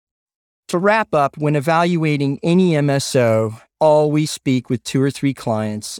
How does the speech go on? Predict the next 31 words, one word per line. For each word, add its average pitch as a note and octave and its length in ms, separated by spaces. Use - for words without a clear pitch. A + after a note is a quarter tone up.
for, A2+ 280
of A2+ 220
an A2+ 100
M D3+ 160
S C#3+ 200
O C3 160
or C#3+ 320
any C#3 300
vendor, A2 440
okay, A#2 460
before C3+ 320
you B2+ 140
pull A2+ 240
the A2 120
trigger - 480
on A2 160
any C#3+ 220
contract, A2 680
M B2+ 160
S C3+ 200
O B2+ 80
or A#2 160
otherwise. G2+ 580
I'd A#2 140
strongly C#3 460
recommend A#2+ 600
this A#2+ 300
before B2+ 320
engaging A#2 560
any A#2+ 240
vendor. G2+ 480